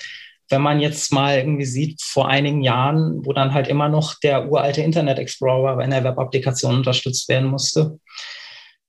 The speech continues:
Solche Sachen, das ist für mich auch irgendwie ein Punkt, den man, den man mal adressieren sollte.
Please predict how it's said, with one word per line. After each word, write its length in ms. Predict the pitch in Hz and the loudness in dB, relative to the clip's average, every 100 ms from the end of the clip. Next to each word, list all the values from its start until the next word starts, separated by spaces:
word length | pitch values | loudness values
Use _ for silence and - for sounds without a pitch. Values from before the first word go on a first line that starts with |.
| _ _ _ _ _ _ _ _ | _ _ _ _ _ _ _ _
Solche 320 | - 147 156 135 | -4 0 2 2
Sachen, 320 | 123 - 117 | -2 -2 0
das 160 | 123 | 0
ist 140 | - - | 0 0
für 160 | 147 | 2
mich 220 | 143 135 147 | 2 2 2
auch 200 | 165 160 | 0 0
irgendwie 460 | 135 135 123 131 | -2 0 -2 0
ein 100 | 131 | -2
Punkt, 500 | 127 131 123 120 - | 2 2 2 -2 -2
den 120 | 135 131 | 2 2
man, 300 | 127 120 123 | 2 2 0
den 160 | 131 | 2
man 140 | 131 127 | 2 2
mal 120 | 127 | 0
adressieren 600 | 127 123 - 156 139 123 | -2 -4 -4 0 2 2
sollte. 640 | 117 107 107 - 110 123 | 0 -2 -4 -6 -4 -6